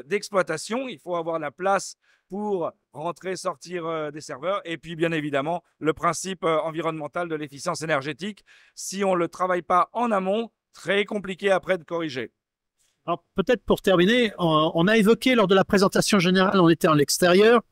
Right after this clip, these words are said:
Speaker 2: on a pré-, évoqué le, le lieu, euh, on a évoqué les profils de clients, euh, des profils qui s-, peuvent être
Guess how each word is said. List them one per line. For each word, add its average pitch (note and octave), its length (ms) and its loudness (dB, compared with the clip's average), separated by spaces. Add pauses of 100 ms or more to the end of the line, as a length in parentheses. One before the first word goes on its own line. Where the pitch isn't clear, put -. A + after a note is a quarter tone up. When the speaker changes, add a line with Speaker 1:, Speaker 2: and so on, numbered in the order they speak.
(380)
Speaker 2:
on D3+ 80 4
a D#3 80 4
pré-, F3 320 2
évoqué F3 420 4
le, D#3+ 240 6
le D#3 160 6
lieu, A3+ 440 6 (420)
euh, D3+ 160 6
on E3 80 4
a F#3 80 4
évoqué G#3 500 4
les F3+ 180 6
profils - 460 2
de G3 80 4
clients, F#3 480 4 (640)
euh, D3+ 140 6
des D#3+ 160 4
profils G#3 300 2
qui - 80 -6
s-, - 180 -2
peuvent G3+ 180 4
être G#3 160 0